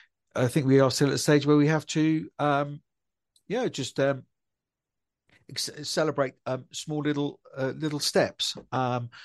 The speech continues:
you know, Sean Connor, have you ever come across, uh, ever co-, come across Sean?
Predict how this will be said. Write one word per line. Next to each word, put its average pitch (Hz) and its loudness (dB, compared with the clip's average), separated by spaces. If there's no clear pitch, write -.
you 131 0
know, - -4
Sean 151 0
Connor, 139 0
have 160 -4
you 147 -14
ever 190 -6
come 220 -6
across, 214 -4
uh, 196 0
ever 185 -4
co-, 180 -8
come 180 -8
across 180 -6
Sean? 196 -2